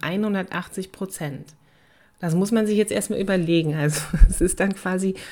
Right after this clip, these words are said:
fast doppelt so hell wie zu Beginn.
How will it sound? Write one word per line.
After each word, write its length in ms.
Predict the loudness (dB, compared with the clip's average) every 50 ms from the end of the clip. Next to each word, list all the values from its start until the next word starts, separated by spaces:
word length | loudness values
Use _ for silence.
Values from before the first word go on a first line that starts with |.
| -20 -20 -10
fast 380 | -2 0 2 2 2 2 0
doppelt 340 | 0 0 2 2 2 2 2
so 100 | 2 0
hell 580 | 2 4 4 4 4 4 2 0 -2 -4 -2 -2
wie 320 | 0 0 0 -2 -4 -6 -12 -20 -20 -20 _ _ _ _ _ _ _ _ _ _ _ _ _ -8
zu 160 | -4 -2 0
Beginn. 460 | 0 0 2 2 2 2 2 0 -2